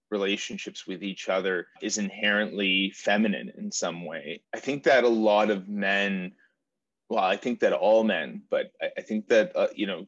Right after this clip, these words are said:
uh, I think the struggle of a lot of men is that they deeply desire and crave these emotionally connected relationships with each other.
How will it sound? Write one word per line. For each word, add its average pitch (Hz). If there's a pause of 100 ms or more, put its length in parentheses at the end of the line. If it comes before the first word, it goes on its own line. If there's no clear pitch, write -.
(100)
uh, 80 (120)
I 101
think 107
the 117
struggle 104
of 98
a 101
lot 92
of 98
men 92
is 92
that 92 (340)
they 107 (540)
deeply 131
desire 104
and 98
crave 101
these 98
emotionally 95
connected 92
relationships 92
with -
each 92
other. 90